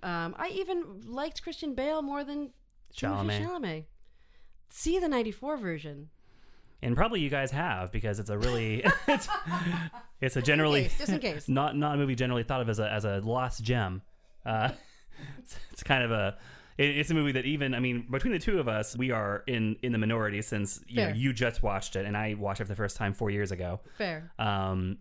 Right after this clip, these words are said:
Speaker 2: but, uh, but you are, it's, it's in the, in the super minority in the sense that you watched the Greta Gerwig one before you watched
Speaker 1: Mm-hmm.
Speaker 2: the Gillian Armstrong one.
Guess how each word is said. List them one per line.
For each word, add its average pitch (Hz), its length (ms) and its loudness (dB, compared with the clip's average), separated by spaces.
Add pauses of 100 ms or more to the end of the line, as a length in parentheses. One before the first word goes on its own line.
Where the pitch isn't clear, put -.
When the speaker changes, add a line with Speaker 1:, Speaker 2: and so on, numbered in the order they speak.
Speaker 2:
but, 101 220 2
uh, 95 260 0
but 107 120 0
you 107 420 2
are, 101 240 -2
it's, 110 420 -4
it's 110 160 -4
in 123 220 -4
the, 95 200 -6
in 110 120 0
the 98 60 -2
super 202 200 -4
minority 101 400 0
in 98 80 0
the 104 60 -4
sense 104 240 -2
that 110 80 -8
you 107 160 0
watched 104 240 -2
the 110 80 -6
Greta 104 180 -2
Gerwig 113 300 0
one 90 160 -2
before 95 300 -2
you 92 120 -4
watched 87 460 -6
Speaker 1:
Mm-hmm. 185 320 -2
Speaker 2:
the 95 220 -2
Gillian 95 280 -4
Armstrong 85 400 -6
one. 87 240 -8